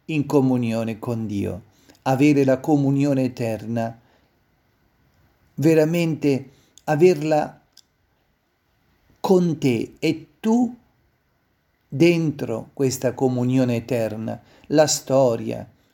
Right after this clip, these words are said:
ogni uomo, ogni donna entrano nella comunione eterna. Gesù è l'accesso alla comunione eterna di Dio.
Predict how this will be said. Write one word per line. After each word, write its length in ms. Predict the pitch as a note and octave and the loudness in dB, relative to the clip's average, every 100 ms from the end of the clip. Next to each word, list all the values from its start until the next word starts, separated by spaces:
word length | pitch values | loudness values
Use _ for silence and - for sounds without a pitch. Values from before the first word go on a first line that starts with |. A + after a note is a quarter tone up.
| - | -6
ogni 260 | E3 E3 | -2 2
uomo, 520 | D3+ C3+ C#3 C3 B2 | 2 6 6 6 4
ogni 260 | B2+ C#3 C3+ | -2 0 -2
donna 520 | C#3 B2 A2+ A2 G#2 - _ | -2 -2 -4 -8 -10 -12 _
entrano 680 | - F3+ F#3 D#3 D3 B2 A#2+ | -2 2 2 0 -4 -4 -2
nella 500 | A#2+ D3+ E3+ D3+ B2+ | 0 2 2 2 0
comunione 800 | - D#3 C#3+ C3 C3+ C#3+ C3+ B2 | 0 2 2 2 2 2 2 0
eterna. 680 | A#2+ A#2 A#2 A2+ G#2+ A2 G#2 - - - | -4 -4 -4 -4 -6 -10 -10 -14 -20 -16
Gesù 720 | - B2 D3 C#3 - E3 D#3+ | -10 2 2 2 2 2 0
è 140 | - D#3 | 0 2
l'accesso 1040 | C#3+ C3+ B2+ - F#3 F3 - - E3+ D#3 - _ | 4 2 -2 -2 0 2 0 -2 -4 -6 -18 _
alla 300 | - D3+ D3 | -2 0 0
comunione 840 | D3 D3+ C#3+ C#3 D3+ E3+ D#3 D3 D3 | 2 2 4 2 2 0 -2 -4 -2
eterna 800 | F3 E3 E3 F3+ F3+ C3+ C3+ A#2+ | 0 0 2 2 2 2 0 0
di 220 | A#2+ G#2+ | -4 -8
Dio. 440 | A2+ A2 G#2 G2+ | -6 -6 -6 -10